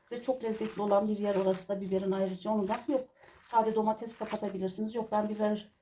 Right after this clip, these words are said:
kökünü koymak istiyorum derseniz de onu ilave edebilirsiniz.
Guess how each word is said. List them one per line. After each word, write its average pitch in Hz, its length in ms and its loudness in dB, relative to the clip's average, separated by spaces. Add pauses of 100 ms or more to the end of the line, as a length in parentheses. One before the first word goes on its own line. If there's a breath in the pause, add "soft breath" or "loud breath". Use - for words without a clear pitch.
(260 soft breath)
kökünü 220 360 -6
koymak 214 280 2
istiyorum 208 420 -2
derseniz 208 500 0
de 320 180 2 (260)
onu 226 140 0
ilave 202 340 0
edebilirsiniz. 190 800 4